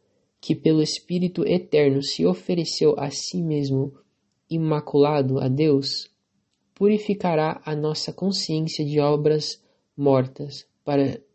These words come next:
servirmos ao Deus vivo." Deus diz do servo, "Eu coloquei o meu Espírito sobre ele." E vemos em Jesus a vida do servo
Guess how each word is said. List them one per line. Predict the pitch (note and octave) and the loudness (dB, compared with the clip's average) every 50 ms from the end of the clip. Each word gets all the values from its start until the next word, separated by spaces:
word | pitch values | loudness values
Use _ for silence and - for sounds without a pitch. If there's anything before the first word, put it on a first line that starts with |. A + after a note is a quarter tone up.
| _ | _
servirmos | - - - - D#3 D3 C#3+ C#3 C#3 D3 E3 E3+ E3+ E3+ F3 F3 F3 - - - - _ _ _ _ | -12 -12 -2 2 2 2 4 2 2 0 0 0 0 -2 -2 -4 -4 -6 -10 -12 -16 _ _ _ _
ao | - C#3 C#3+ C#3 | -2 0 0 2
Deus | C3+ C#3 C#3 C#3+ C#3+ - | 4 4 4 4 4 0
vivo." | C3+ C3 C3 C3 C3 B2 B2+ B2+ C3 - _ _ _ _ _ _ _ _ _ _ - - - - - - - _ | 0 0 2 0 0 -2 -4 -12 -14 -16 _ _ _ _ _ _ _ _ _ _ -20 -20 -20 -20 -20 -20 -20 _
Deus | - D3+ F#3 G3+ A3 A3 G3+ | 4 6 6 8 8 6 2
diz | E3+ D3 C#3+ D3+ F3+ G3+ G3 - - E3 | 0 -4 -4 -4 -4 -4 -4 -6 -6 -4
do | D#3+ F3+ | -4 -4
servo, | - - - D#3 C3+ C3 C3 B2+ B2+ C3 B2+ C3 - _ _ _ | -4 -4 0 2 2 2 2 0 -2 -6 -10 -10 -12 _ _ _
"Eu | - D#3+ F3+ F3+ | 0 0 0 0
coloquei | - - G3 F3+ E3+ E3+ - - - D#3+ | 0 -2 0 0 0 -2 -6 -10 -8 -6
o | D#3 D3+ | -4 -2
meu | D3+ D3 C#3+ | 0 0 0
Espírito | C#3+ C#3+ - - _ - D#3+ D#3 D3+ - - | 0 -2 -4 -8 _ -6 -6 -6 -6 -6 -8
sobre | - - D3+ D3 D3+ D3+ C#3 | -4 -4 -2 -2 2 4 4
ele." | C3 C3+ C3 B2+ C3+ C3+ C3 - _ _ _ _ - - _ - | 4 4 4 0 -2 -6 -10 -12 _ _ _ _ -20 -16 _ 0
E | C#3 C#3 | 0 2
vemos | C#3 D3 D#3+ F3 F3+ F3+ F3 E3+ | 4 4 4 4 2 0 0 0
em | E3+ E3 D#3+ | -2 -4 -2
Jesus | D#3 F3 F3 D#3+ C#3 C3+ C#3 C#3 C3+ C3+ C3+ - - | -2 -2 -2 -2 0 2 2 2 2 2 -2 -6 -4
a | - C#3+ | -4 -4
vida | C#3 C3+ C#3+ D3+ - D#3 D3 | -2 -2 -4 -4 -4 -4 -2
do | D3+ D3 | -2 -4
servo | D3 - - - D3+ C#3+ C#3+ C#3 C#3 C3+ | -4 -4 -2 0 2 2 2 2 0 -2